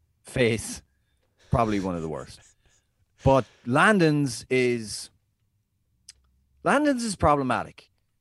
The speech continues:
First of all, they've given him the veiniest arms in history. I do not recall his arms being quite that veiny. He's in a moment of the poses, arms outstretched, a moment of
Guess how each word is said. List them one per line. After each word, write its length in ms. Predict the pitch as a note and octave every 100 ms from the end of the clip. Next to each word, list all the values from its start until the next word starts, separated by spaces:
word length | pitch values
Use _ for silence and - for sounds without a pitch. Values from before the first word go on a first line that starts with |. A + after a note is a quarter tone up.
| _
First 220 | G#3 A3
of 80 | G3
all, 180 | F#3 E3
they've 220 | D#3+ C#3+
given 260 | D3+ D3 C3+
him 260 | D3 C#3
the 220 | A2+ C3+
veiniest 680 | A2+ C3 F#3 G3+ F3 D3+ -
arms 560 | C#3 C#3+ A#2+ A2+ G2+ F#2+ -
in 100 | A#2
history. 540 | A2 D3 - F#2+ F2+ A2 _ _
I 180 | A2 A#2 _ _ -
do 140 | E3
not 180 | F#3+ F#3+
recall 360 | C#3 D3 D3 B2
his 160 | A#2+
arms 280 | A#2+ A#2+ A2
being 120 | A2
quite 220 | - C3
that 160 | G#2+ D2
veiny. 360 | E2 F2 F#2+ G2+ _ - -
He's 140 | E3
in 100 | G3
a 40 | F#3+
moment 440 | F#3+ A3+ G#3+ F#3
of 280 | F#3 D3+ B2+
the 80 | C3
poses, 600 | - G3 G3 D#3+ C3+ B2+ -
arms 560 | B2+ D#3 D#3+ D3 A#2+ -
outstretched, 580 | C#3+ C3+ - C#3+ B2+ -
a 40 | C3+
moment 300 | C#3+ C#3+ C3+
of 200 | B2+